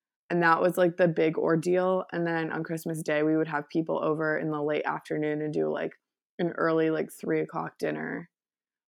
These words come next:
But it was not as big of a deal. Like, people more, were more casually dressed on Christmas Day,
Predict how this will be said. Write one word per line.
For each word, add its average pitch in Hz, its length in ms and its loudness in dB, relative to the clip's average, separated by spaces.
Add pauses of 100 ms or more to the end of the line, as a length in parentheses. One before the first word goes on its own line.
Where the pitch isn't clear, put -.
But 180 100 6
it 170 60 6
was 165 160 2
not 156 440 4
as 160 120 -2
big 170 160 0
of 170 80 -2
a 170 60 -2
deal. 156 420 -6 (160)
Like, 233 240 4
people 165 600 2 (580)
more, 170 400 2
were 170 160 4
more 165 180 2
casually 156 480 0
dressed 151 500 -2
on 156 140 -6
Christmas 156 400 -4
Day, 165 580 -4